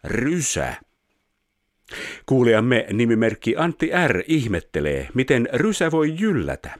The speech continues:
Rysähän on passiivinen kalanpyydys. Jyllääminen on aktiivista, joskus tuhoavaakin toimintaa. Toimittaja taitaa olla urbaani ihminen, jolle agraarin yhteiskunnan tavat ovat jo vieraita.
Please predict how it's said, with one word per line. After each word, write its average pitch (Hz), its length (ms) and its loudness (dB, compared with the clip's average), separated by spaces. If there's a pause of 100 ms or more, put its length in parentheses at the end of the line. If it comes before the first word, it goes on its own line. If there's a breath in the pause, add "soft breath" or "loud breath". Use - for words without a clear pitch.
(960 loud breath)
Rysähän 85 580 -2
on 78 240 -2
passiivinen 101 760 -2
kalanpyydys. - 960 -4 (440 loud breath)
Jyllääminen 80 640 -2
on 85 120 -2
aktiivista, 98 800 -4 (280 loud breath)
joskus - 440 -4
tuhoavaakin 80 840 -2
toimintaa. 80 720 -4 (680 loud breath)
Toimittaja 151 500 -4
taitaa 131 320 -4
olla 123 160 -2
urbaani 92 640 -2
ihminen, 90 500 -2
jolle 90 340 -2
agraarin 76 640 -4
yhteiskunnan 101 640 -4
tavat 120 320 -4
ovat 107 240 -4
jo 143 100 -2
vieraita. 73 600 -6